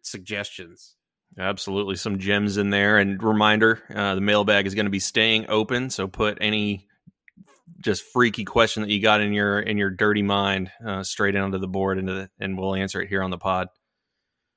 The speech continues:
Speaker 1: All right, let's go ahead and get started. Urban
Speaker 2: Yep.
Speaker 1: Meyer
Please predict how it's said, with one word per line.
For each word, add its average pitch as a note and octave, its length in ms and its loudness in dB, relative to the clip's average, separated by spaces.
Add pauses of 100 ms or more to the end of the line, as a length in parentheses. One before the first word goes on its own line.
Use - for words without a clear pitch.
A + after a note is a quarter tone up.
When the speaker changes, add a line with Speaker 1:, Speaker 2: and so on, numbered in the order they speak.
(840)
Speaker 1:
All B2 80 0
right, G#3+ 280 4 (260)
let's C3 260 -2
go D3 180 0
ahead D3+ 160 2
and D3 80 -4
get D3 160 0
started. C#3 560 2 (420)
Urban C#3+ 360 4
Speaker 2:
Yep. C#3 80 0
Speaker 1:
Meyer G#2+ 440 2